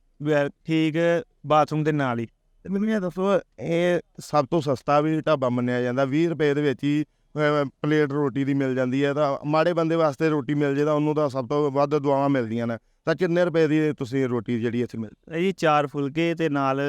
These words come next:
Speaker 1: ਸਬਜ਼ੀ ਦੇ ਦਈਦੀ ਹੈ, ਤੀਹ ਰੁਪਏ ਪਲੇਟ ਹੈ, ਅਚਾਰ ਵਗੈਰਾ ਨਾਲ ਰੱਖੀਦਾ, ਪਾਣੀ ਵਗੈਰਾ ਸਭ ਕੁਛ ਹੈ, ਮਤਲਬ ਕਿ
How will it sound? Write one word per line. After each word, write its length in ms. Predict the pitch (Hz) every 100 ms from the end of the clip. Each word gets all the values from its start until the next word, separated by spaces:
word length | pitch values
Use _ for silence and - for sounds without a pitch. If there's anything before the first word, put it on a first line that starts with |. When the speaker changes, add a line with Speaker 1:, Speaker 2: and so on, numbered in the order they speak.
| 143
Speaker 1:
ਸਬਜ਼ੀ 380 | - 123 127
ਦੇ 160 | 139 143
ਦਈਦੀ 220 | 127 143
ਹੈ, 60 | 151
ਤੀਹ 240 | 135 151
ਰੁਪਏ 180 | 147 147
ਪਲੇਟ 340 | 135 135 127
ਹੈ, 160 | 139 151 - _ _ 120
ਅਚਾਰ 340 | 131 135 131
ਵਗੈਰਾ 280 | 127 131 135
ਨਾਲ 280 | 131 127 127
ਰੱਖੀਦਾ, 420 | 135 - 131 135 -
ਪਾਣੀ 260 | 135 127
ਵਗੈਰਾ 260 | 131 131 127
ਸਭ 200 | - 139
ਕੁਛ 260 | - 139 135
ਹੈ, 140 | 127 - _ _ _ _ _ _
ਮਤਲਬ 180 | 139 135
ਕਿ 240 | 147 151